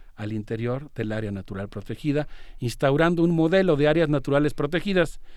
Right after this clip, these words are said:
que ya en sí mismo creo que es un tema que valdría la pena analizar a fondo por su impacto social y, y como instrumento de conservación, pero pues además, si se trata de un área natural protegida que es privada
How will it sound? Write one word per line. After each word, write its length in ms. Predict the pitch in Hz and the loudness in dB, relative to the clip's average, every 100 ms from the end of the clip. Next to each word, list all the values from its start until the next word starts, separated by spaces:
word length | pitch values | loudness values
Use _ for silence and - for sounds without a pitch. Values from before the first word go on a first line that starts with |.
| - - - | -12 -10 -6
que 160 | 110 101 | -4 0
ya 100 | 131 | 0
en 80 | |
sí 160 | 139 135 | 0 0
mismo 300 | 135 131 117 | 0 0 -2
creo 160 | 120 120 | -4 -6
que 80 | |
es 100 | 113 | -6
un 100 | 113 | -6
tema 280 | 107 143 139 | 0 2 2
que 80 | 117 | 0
valdría 240 | 107 113 | -4 -2
la 100 | 123 | -2
pena 460 | 120 123 117 113 95 - - - - | -2 -2 -2 -2 -6 -14 -18 -16 -8
analizar 560 | 127 127 127 120 143 123 | 0 2 2 4 4 4
a 60 | |
fondo 340 | - - 139 151 | 4 4 4 0
por 220 | - 104 | -4 -10
su 180 | - 104 | -8 -8
impacto 380 | 101 120 - 135 | -4 -6 -4 -6
social 440 | 165 185 165 214 - - - - - - | -2 4 4 4 -6 -18 -18 -18 -20 -10
y, 200 | 123 151 | -8 -6
y 100 | 120 | -8
como 340 | - 117 113 | -4 -2 0
instrumento 640 | 110 - 127 127 151 156 139 | -2 0 2 6 6 6 4
de 80 | 120 | 4
conservación, 800 | 139 120 147 156 151 170 151 - - - - - | 0 0 0 -2 2 2 2 -4 -16 -18 -18 -6
pero 220 | - 131 127 | 2 2 2
pues 200 | 123 - | -2 -2
además, 460 | 117 131 151 - | 0 2 0 -4
si 180 | - - | -14 -12
se 140 | 113 117 | -10 -4
trata 300 | 139 135 131 | -4 -2 0
de 80 | |
un 120 | 135 135 | 2 4
área 160 | 147 | 4
natural 300 | 131 123 131 | 2 2 0
protegida 500 | 139 123 127 160 135 | 0 -2 -2 0 0
que 120 | - | -2
es 80 | 117 | -4
privada 500 | - 135 160 139 127 | 0 4 6 4 0